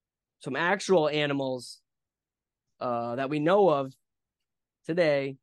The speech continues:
like, like, science has documented that can change their shape, and some of them are pretty crazy. I don't know if you've ever heard of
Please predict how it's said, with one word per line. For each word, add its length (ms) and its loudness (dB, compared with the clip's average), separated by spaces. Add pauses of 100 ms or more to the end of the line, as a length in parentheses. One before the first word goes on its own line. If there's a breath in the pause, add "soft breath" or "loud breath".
like, 260 -12
like, 260 -8
science 480 0
has 120 -6
documented 800 -4
that 160 -6
can 220 -10
change 460 -4
their 180 -6
shape, 480 -4
and 140 -10
some 160 2
of 100 0
them 100 -2
are 120 -8
pretty 260 -6
crazy. 420 -4
I 60 -2
don't 120 -4
know 100 -2
if 80 -8
you've 160 -6
ever 180 -6
heard 220 -6
of 140 -8